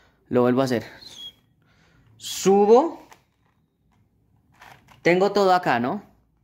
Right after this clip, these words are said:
Tengo absolutamente todo acá. Lo que pasa es que yo por mirar la esfera en persona la saco del encuadre. Tengo todo acá. Entonces, subo,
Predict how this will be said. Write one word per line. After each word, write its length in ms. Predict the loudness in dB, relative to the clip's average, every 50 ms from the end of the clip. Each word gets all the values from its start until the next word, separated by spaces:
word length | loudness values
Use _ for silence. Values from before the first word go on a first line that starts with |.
| _ _ _ _ _ _ _ _ _ _ _ _ _ _ _ _ _ _
Tengo 240 | -2 0 2 2 2
absolutamente 720 | 0 0 -2 -2 -2 -2 -2 -2 -4 -4 -4 -4 -6 -6 -6
todo 240 | -4 -4 -4 -4
acá. 360 | -4 -6 -6 -10 -12 -12 -16 _ _ _ _ _ _ _ _ _ _ _ _ _ _ _ _ _ _ _ _ _ _ _ _ _ _ _ _ _ _ _ _ _ _ _ _ _ _ _ _ -20 -20 -20 -6 -2
Lo 140 | -2 0
que 100 | 0 0
pasa 180 | 0 0 0 0
es 80 | 0 0
que 80 | 0
yo 140 | 0 0 0
por 140 | 0 0 0
mirar 260 | 2 2 2 0 0
la 80 | -2 -2
esfera 240 | 0 0 0 0
en 100 | 0 0
persona 440 | 0 -2 -2 0 0 -2 -2 0 -2
la 120 | -2 -2 -2
saco 240 | -4 -6 -4 -2
del 140 | -2 -2 -2
encuadre. 460 | -2 -2 0 0 0 0 -2 -4 -10 -16 -20 -20 -20 _ _ _ _ -4
Tengo 340 | -2 -2 0 0 0 0 0
todo 220 | 0 0 2 2
acá. 360 | 0 0 -2 -6 -6 -8 -14 -20 _ _ _ _ _ _ _ _ _ _ _ _ _ _ _ _ _ _ _ _ _ _ _ _ _ _ _ _ _ _
Entonces, 840 | -2 0 0 0 0 0 0 0 -2 -4 -8 -10 -12 -14 -16 -18 _ _ _ _ _ _ _ _ _ _ _ _ _ _ _ _ _ _ _ _ _ _ _ _ _ _ _ _ _ _ _ _ _ _ _ _ _ -20 -20 -20 -18
subo, 1040 | -16 -14 -12 -12 -6 0 2 4 4 4 4 4 4 4 2 0 -4 -8 -14 -20